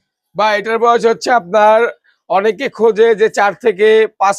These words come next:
মাস কি ছয় মাসের ভাই মেল পাখি দেওয়া যায় কিনা, যে নিউ অ্যাডাল্ট মেল। আহ, আমার বাসায় ফিমেল আছে চার পাঁচ মাসের, কিন্তু ভাই মেল পাচ্ছি না চার পাঁচ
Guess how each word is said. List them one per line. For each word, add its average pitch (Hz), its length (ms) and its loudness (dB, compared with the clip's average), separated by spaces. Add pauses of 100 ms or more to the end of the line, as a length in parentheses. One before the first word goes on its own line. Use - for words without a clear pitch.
মাস 202 260 -2
কি 247 120 -16
ছয় 185 280 -2
মাসের 190 320 -2
ভাই 185 180 -2
মেল 175 280 -2
পাখি 180 280 -2
দেওয়া 175 220 2
যায় 175 180 2
কিনা, 170 320 -2
যে 170 140 0
নিউ 175 240 0
অ্যাডাল্ট 170 340 0
মেল। 165 300 0 (380)
আহ, 147 80 -2
আমার 170 320 0
বাসায় 180 320 0
ফিমেল 180 360 -4
আছে 185 280 -4
চার 170 260 -4
পাঁচ 170 240 -2
মাসের, 185 320 -2
কিন্তু 175 240 -4
ভাই 175 180 0
মেল 175 280 0
পাচ্ছি 180 340 -4
না 160 100 -2
চার 156 220 -2
পাঁচ 143 180 -6